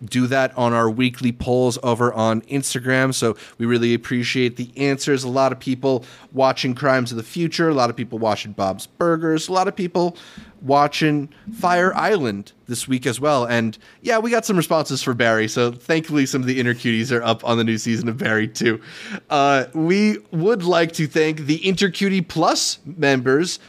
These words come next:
those wonderful patrons who support the show over on patreon dot com slash intercut pod.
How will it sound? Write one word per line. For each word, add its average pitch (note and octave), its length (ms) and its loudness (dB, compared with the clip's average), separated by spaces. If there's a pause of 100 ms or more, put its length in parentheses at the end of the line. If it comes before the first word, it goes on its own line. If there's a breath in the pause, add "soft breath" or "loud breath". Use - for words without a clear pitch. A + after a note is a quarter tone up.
(100)
those D3 240 2
wonderful D#3+ 500 2
patrons D#3+ 680 -2
who C#3 100 -6
support D3+ 440 -2
the C#3 60 -10
show D#3 360 2
over C#3+ 300 2
on C3+ 100 4
patreon C3 640 0
dot B2+ 320 0
com C3 440 -4 (180 loud breath)
slash C#3 480 0
intercut B2+ 460 -2
pod. C3+ 320 2